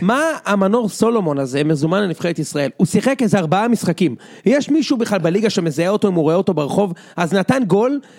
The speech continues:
כאילו, הנ-, הכדורגל שלנו בכזה שפל, ששחקן ששם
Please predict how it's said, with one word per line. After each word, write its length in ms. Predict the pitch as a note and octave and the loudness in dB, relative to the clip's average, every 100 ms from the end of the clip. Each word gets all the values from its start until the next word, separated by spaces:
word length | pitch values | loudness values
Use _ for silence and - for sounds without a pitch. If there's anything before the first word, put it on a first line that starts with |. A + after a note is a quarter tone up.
| _ | _
כאילו, 240 | A#3+ C4+ - | 0 0 -2
הנ-, 100 | D#3+ | -2
הכדורגל 460 | D#3 D#3 D3+ D#3+ G#3+ | -2 -2 -2 0 0
שלנו 200 | F#3 D3 | 0 -2
בכזה 300 | C3 C3 F3 | -4 -4 -4
שפל, 440 | - G3 - C#3+ D#3+ - - - _ _ | -2 -4 -2 -6 -6 -12 -20 -20 _ _
ששחקן 460 | - F3 F3+ - B3 | -4 -2 0 0 0
ששם 380 | A3+ - B3 | 0 0 0